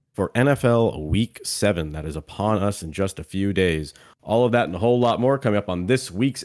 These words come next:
episode of forty-three point six, which again is brought to you by Now Your Treasures, which we'll talk a bit more about later. But first, we do like to catch up on what's been going on since the last time we gathered around these microphones. And James, do you wanna kick us off?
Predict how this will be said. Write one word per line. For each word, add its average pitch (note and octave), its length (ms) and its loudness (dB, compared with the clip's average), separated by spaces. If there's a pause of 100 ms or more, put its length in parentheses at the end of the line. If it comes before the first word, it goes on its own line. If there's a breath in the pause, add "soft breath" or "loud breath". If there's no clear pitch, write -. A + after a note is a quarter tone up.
episode A2 560 0 (280 soft breath)
of F2+ 120 -4
forty-three A2+ 580 2
point G#2+ 320 0
six, F#2 240 -2
which F#2 120 -8
again A2+ 180 0
is E2+ 80 -2
brought - 200 -6
to - 80 -6
you - 20 -2
by D#2+ 180 -8
Now G2+ 200 0
Your G#2 200 0
Treasures, D2+ 520 -2 (340 soft breath)
which G#2 160 -6
we'll A2 80 0
talk G2 180 0
a F2+ 60 -8
bit F2 120 -2
more E2 100 0
about D#2+ 200 0
later. E2+ 240 0 (140)
But A2 120 -2
first, C#3+ 380 0 (1040)
we A#2+ 180 2
do B2 180 6
like A2+ 180 4
to A2 260 4
catch G#2+ 260 0
up A#2 120 2
on G#2 40 2
what's G2 140 0
been G2+ 80 -2
going G2 220 2
on B2 240 2
since G#2 240 -2
the F2 80 -4
last F2+ 200 -2
time F#2 120 0
we E2+ 60 -4
gathered E2+ 320 0
around F2 240 -2
these E2+ 120 -4
microphones. E2+ 560 -2 (680 soft breath)
And F2 440 0
James, F#2+ 340 2
do F2+ 40 -4
you F#2+ 100 2
wanna F#2 140 2
kick - 160 -4
us - 80 -8
off? F#2 340 -2